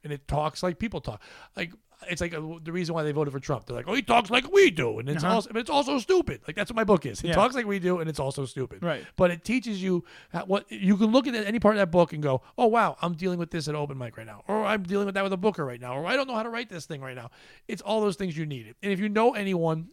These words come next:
Speaker 1: that wants to do comedy, it's the perfect stocking stuffer.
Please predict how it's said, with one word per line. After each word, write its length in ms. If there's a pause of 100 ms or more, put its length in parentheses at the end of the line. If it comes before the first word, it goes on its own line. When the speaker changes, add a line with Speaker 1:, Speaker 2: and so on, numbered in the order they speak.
Speaker 1:
that 200
wants 280
to 80
do 140
comedy, 500 (240)
it's 160
the 100
perfect 380
stocking 400
stuffer. 360